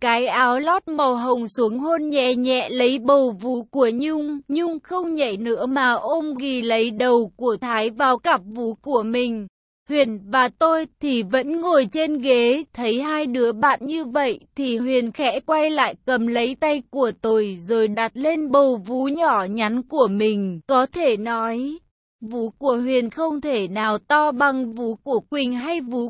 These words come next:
của Nhung, nhưng tôi cũng cảm thấy mãn nguyện trước hành động của Huyền. Sao hồi chiều muốn bóp vú của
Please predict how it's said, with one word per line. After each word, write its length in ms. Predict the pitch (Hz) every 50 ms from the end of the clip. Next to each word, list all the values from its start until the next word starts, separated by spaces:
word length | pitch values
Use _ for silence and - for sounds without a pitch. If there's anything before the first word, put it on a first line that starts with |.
| 220
của 200 | - 277 269 233 226
Nhung, 440 | 240 277 302 311 311 302 294 294 277 269 -
nhưng 280 | 240 262 277 214 208
tôi 220 | - - 330 320 -
cũng 320 | - 277 262 - 208 254
cảm 260 | - 320 254 208 202
thấy 260 | 185 226 233 214 226
mãn 420 | 240 262 269 262 233 - - 254 285
nguyện 260 | 311 330 302 262 202 -
trước 240 | - 311 349 370 -
hành 340 | 330 320 294 269 247 233
động 180 | 226 262 254 - - -
của 160 | 254 262 240
Huyền. 540 | 233 302 339 320 294 269 240 214 208 196 170 - _ - -
Sao 260 | 320 311 302 294 294
hồi 340 | 269 254 262 262 247 247 226 -
chiều 240 | - 262 247 240 233
muốn 380 | 220 220 226 233 247 247 254
bóp 240 | 254 277 262 302 370 _ _ _ _
vú 300 | 240 226 233 247 226 226 - _
của 220 | - 262 233 202